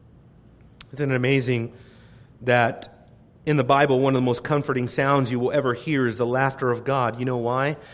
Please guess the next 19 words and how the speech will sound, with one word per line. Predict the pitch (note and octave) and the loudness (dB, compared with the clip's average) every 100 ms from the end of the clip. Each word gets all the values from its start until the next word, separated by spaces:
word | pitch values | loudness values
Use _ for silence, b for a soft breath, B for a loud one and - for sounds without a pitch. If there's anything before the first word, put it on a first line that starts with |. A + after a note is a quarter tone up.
| B B | B B
Because | B2+ C3 | -2 -2
it | C3 | -2
tells | - F3 F3 A#2+ | -4 -2 -2 -2
you | A#2+ | -2
that | B2+ A2 | -2 -4
your | C3 D3+ | -2 -2
God | B2+ C#3 C#3 A#2 | -2 -2 -2 -2
is | G#2+ | -4
in | A2+ A#2 | -6 -6
absolute | C3 C#3+ - C3+ B2+ - | -8 -8 -8 -8 -8 -10
perfect | - E3 - - | -10 -10 -10 -12
control. | C3 A#2 B2+ A2+ F#2 - - b b b b - | -10 -8 -6 -6 -8 -14 -20 b b b b -2
Turn | G#3 | 0
on | G3 | 2
the | C#3+ | 0
television. | - E3+ E3+ C3+ G#2 F#2 F2 b b b b b _ - | -2 -2 0 0 0 -4 -8 b b b b b _ -12
Surf | - F3+ - | -2 -2 -2
the | D3 | -2
internet. | D3+ C3+ G#2+ F2 | 0 0 -2 -6